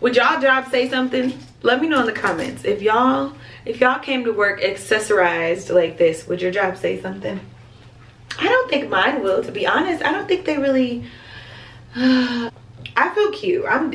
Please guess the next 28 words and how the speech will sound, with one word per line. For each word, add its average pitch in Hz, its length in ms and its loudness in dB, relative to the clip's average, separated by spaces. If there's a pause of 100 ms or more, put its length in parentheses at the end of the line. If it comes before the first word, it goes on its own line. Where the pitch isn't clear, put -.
I'm 262 200 0
doing 170 260 0
it. - 180 -6
I 320 100 0
feel 370 200 0
really 254 320 0
cute 254 280 -4
today 202 280 4
with 180 160 -4
no 185 220 0
makeup 180 400 2
on. 170 300 -4 (300)
I 226 80 4
need 254 160 0
some 196 140 0
mascara 180 480 0
so 175 380 2
bad. 165 520 2 (1000)
I'm 208 120 -8
gonna 214 100 -2
do 208 120 6
a 190 40 6
little 185 200 4
mascara, 180 560 2
but 170 180 2
the 185 80 0
mask 196 360 2
is, 175 300 -2